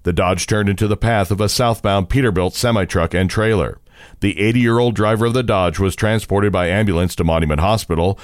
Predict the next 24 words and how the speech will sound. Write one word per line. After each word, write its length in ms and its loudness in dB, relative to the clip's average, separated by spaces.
where 160 0
he 100 2
later 300 0
died. 540 0
The 100 -2
twenty-nine-year-old 760 0
semi-truck 540 0
driver 520 0
was 220 0
not 320 0
injured. 560 -2
In 180 2
national 480 2
and 140 2
international 640 0
news, 420 0
here's 260 0
the 120 0
latest 440 0
on 120 2
the 80 0
war 240 2
in 80 2
Ukraine. 680 0